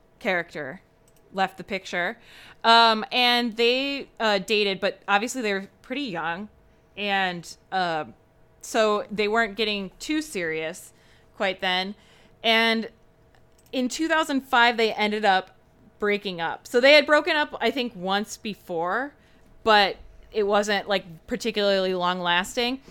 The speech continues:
And I will say, she did not change her Facebook status for that initial breakup. However, in two thousand nine, she did change her relationship status on Facebook. And so all of her friends got a,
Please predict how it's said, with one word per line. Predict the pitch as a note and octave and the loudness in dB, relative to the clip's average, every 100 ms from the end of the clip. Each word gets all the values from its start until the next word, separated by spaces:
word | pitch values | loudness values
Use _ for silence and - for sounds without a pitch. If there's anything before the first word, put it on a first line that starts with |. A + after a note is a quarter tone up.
| - - - | -20 -10 0
And | G3 | 4
I | |
will | G3 | 4
say, | G3 G#3 F#3+ - | 2 0 0 -6
she | - C4+ | -6 -2
did | A#3+ A#3 | 0 2
not | C4 D4 - | 4 2 0
change | - C4+ A#3 | -6 -4 -4
her | A#3+ G#3+ | -4 -4
Facebook | C4 B3 - G3 | -2 -2 -4 -12
status | - G3 E3+ E3 - - _ - | -2 -2 0 -4 -10 -20 _ -6
for | |
that | G#3 F#3+ | 0 2
initial | G3 F#3 F3+ F#3 | 2 -2 -4 -6
breakup. | E3 F3 E3+ - | -4 -6 -6 -8
However, | - A3+ A#3 A#3+ | -6 -4 -2 -2
in | A#3+ - F#3+ | -4 -6 -8
two | F3+ C4 | -8 -6
thousand | B3+ C4 C#4+ B3 | -4 -4 -4 -6
nine, | E3 D3+ E3 B3 D4 _ _ _ _ | -6 -6 -6 -10 -14 _ _ _ _
she | - B3 | -10 -8
did | G3 A3+ A3 A#3 C4+ - _ | -2 2 2 2 -2 -8 _
change | - C#4 G#3+ A3+ | -12 -6 -4 -4
her | A#3 | -8
relationship | G#3 F#3 F#3 G#3+ A#3+ A3 | -6 -6 -6 -8 -10 -6
status | - F3 G3 | -2 -2 -2
on | - G3+ | -4 -6
Facebook. | - F#3 F#3+ F#3 E3+ - - _ _ - | -4 -6 -6 -6 -6 -6 -18 _ _ -16
And | D#3+ | -8
so | F#3 - | -6 2
all | G#3+ | 2
of | A3+ | 2
her | A3+ | 0
friends | A#3 G#3+ G#3 | 0 0 -2
got | - F#3 E3+ | -2 0 0
a, | - F#3+ F3+ E3+ | 0 -2 -4 -6